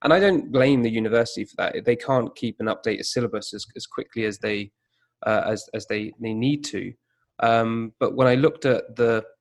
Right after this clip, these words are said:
when I looked at the roles, just, yeah, they just, nothing came, nothing jumped out to me if that just looked like I'd actually gain any responsibility.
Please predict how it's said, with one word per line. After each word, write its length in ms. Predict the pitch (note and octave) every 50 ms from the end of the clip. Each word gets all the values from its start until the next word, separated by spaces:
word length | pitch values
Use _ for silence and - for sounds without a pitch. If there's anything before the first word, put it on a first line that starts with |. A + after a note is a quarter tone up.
| _ _ _ _ _ _ _
when 120 | C3 B2
I 60 | A#2+ B2+
looked 220 | C#3+ B2+ - -
at 120 | C3 -
the 100 | - A#2+
roles, 480 | A2 C3 D3 D3+ C3+ B2 A#2+ A2 - -
just, 340 | - A#2+ - - - - -
yeah, 220 | B2+ D3 C#3 A2+
they 160 | G#2 G#2+ A#2+
just, 320 | B2 B2 C3 B2 B2 B2 -
nothing 420 | C3 C3+ C#3 C3+ C#3 D3 C#3 C3
came, 440 | - - B2+ B2 B2 A#2+ - - A#2+
nothing 300 | C3 C3 B2+ - C#3 B2
jumped 220 | - A#2+ A2 G2+
out 240 | B2 C3 B2+ - - -
to 100 | - G#2+
me 220 | G#2 G2+ G#2 G#2+
if 200 | - - - - _
that 200 | G#2+ G#2+ G2 - - _ _ _ _
just 160 | - A#2 -
looked 200 | B2 A#2+ - -
like 160 | A#2+ A#2 -
I'd 180 | A#2 A#2 A2+ - -
actually 260 | B2 - - - B2
gain 320 | A2 - B2+ A#2+ A#2+ A#2+ A#2
any 160 | A2+ A2+ A2
responsibility. 840 | G#2+ A2 - - - A#2+ A2 - - B2 B2+ C3 C3 D#3+ F3 G3